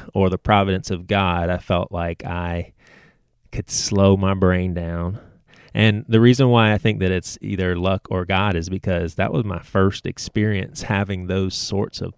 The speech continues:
petrified feelings. And I think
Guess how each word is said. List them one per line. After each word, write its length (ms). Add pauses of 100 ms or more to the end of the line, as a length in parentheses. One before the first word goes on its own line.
(140)
petrified 1120 (360)
feelings. 800
And 340
I 100
think 280